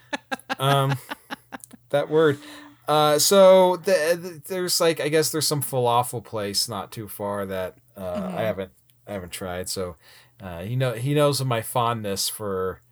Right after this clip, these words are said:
Speaker 1: Middle Eastern and Indian cuisine. You know,
Speaker 2: Yeah.
Speaker 1: just basically,
Speaker 2: Oh, for sure.
Speaker 1: yeah, the southern, the whole
Speaker 2: Uh,
Speaker 1: southern half of Asia. Uh, so,
Speaker 2: um, Robbie,
Speaker 1: yeah.
Speaker 2: there's a place when you come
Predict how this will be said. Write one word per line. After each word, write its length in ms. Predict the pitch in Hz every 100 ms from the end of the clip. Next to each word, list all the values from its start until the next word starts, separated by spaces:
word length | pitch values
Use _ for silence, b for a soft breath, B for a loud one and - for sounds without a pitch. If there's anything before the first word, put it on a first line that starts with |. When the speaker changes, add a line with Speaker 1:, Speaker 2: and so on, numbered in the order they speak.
| b b _
Speaker 1:
Middle 240 | 120 123 113
Eastern 540 | 113 - - 113 107
and 180 | 92 92 -
Indian 440 | 117 107 98 95
cuisine. 960 | - 98 - - 101 92 90 90 85 - b _ _ _ _
You 60 | 220
know, 60 | 214
Speaker 2:
Yeah. 220 | 185 -
Speaker 1:
just 140 | 185 - _ _ _ _ 107 107
basically, 520 | 120 110 - - 98
Speaker 2:
Oh, 40 | 92
for 60 |
sure. 220 | 92 101 98
Speaker 1:
yeah, 180 | 85 - _ _ _ -
the 100 | 98
southern, 480 | - 104 98 90 -
the 60 | 101
whole 140 | 110 139
Speaker 2:
Uh, 120 | 202
Speaker 1:
southern 260 | 190 165
half 300 | - 95 95
of 120 | 190 -
Asia. 560 | 98 98 95 90 92 _ b b b b b _ _
Uh, 320 | 101 135 180
so, 420 | 214 214 202 190 180
Speaker 2:
um, 200 | 175 175 _ _
Robbie, 400 | 202 202 202 208
Speaker 1:
yeah. 140 | 190 190 -
Speaker 2:
there's 240 | 214 226
a 60 | 233
place 500 | - 214 208 - -
when 160 | 185
you 140 | 185 190
come 600 | - 185 180 170 165